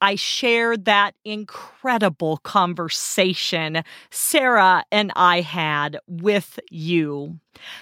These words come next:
Click the link in the show description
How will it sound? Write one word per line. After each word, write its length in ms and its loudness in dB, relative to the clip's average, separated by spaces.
Click 400 2
the 100 -4
link 560 -4
in 300 2
the 100 2
show 340 2
description 1160 -4